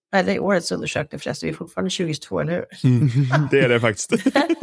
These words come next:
Speaker 1: Där kunde man konstatera att människor har blivit lite mera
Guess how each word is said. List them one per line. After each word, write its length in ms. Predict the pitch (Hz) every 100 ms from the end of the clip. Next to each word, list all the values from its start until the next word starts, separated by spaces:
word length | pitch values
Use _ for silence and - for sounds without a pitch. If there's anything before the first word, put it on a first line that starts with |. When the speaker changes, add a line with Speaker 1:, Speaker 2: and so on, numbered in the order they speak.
| 349 349 - - - 269 - -
Speaker 1:
Där 500 | 190 220 220 160 -
kunde 220 | 240 226
man 140 | 247 277
konstatera 720 | 302 - 269 330 370 196 170
att 360 | - 180 -
människor 440 | 185 180 165 - 160
har 280 | 170 381 -
blivit 300 | 170 165 165
lite 180 | 156
mera 640 | 160 156 147 - 156 - -